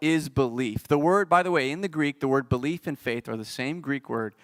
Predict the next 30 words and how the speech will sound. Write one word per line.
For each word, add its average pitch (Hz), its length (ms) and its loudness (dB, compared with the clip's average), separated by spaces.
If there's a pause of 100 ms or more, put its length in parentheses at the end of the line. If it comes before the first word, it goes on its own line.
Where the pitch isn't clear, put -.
(200)
So 147 100 -2
if 143 100 0
you 208 120 2
look 240 160 2
at 190 60 4
the 170 80 4
Gospel 160 340 4
of 131 80 -2
John, 135 320 0
it's 151 260 -2
all 135 300 4
over 143 260 -4
the 110 80 -8
place. 113 300 -6
He's 196 260 -6
trying 180 400 -4
to - 140 -18
define, 117 580 -6 (800)
what 151 220 -4
does 185 160 -4
it - 80 -10
mean 147 260 -2
to 120 460 -4
really, 185 760 4
truly 160 580 0 (220)
believe? 156 640 -6 (920)
What 170 200 4
is 190 220 0
biblical 208 880 -2 (200)
faith? - 540 -8